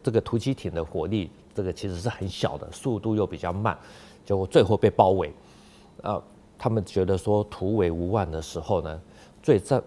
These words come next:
这个非常悲壮的一幕就是什么？七个人身上就绑着炸药，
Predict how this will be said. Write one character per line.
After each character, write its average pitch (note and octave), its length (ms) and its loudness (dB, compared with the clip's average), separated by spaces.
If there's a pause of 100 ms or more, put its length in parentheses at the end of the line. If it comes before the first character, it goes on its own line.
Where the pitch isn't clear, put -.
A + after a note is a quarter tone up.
(160)
这 G2+ 120 -2
个 F2+ 200 -4
非 B2+ 200 0
常 E2+ 200 -2 (380)
悲 A#2 140 4
壮 G#2 200 2
的 F2+ 80 0
一 F2 120 0
幕 G2+ 200 -2
就 F2+ 140 -4
是 F2 140 -8
什 D2+ 120 -12
么？ D#2 60 -14 (420)
七 - 280 -4
个 G2+ 160 0
人 D#2+ 200 -4
身 G2 220 0
上 G2 140 2
就 F#2+ 220 4
绑 D2 220 -2
着 E2 120 -10
炸 E2+ 240 0
药， F2 200 0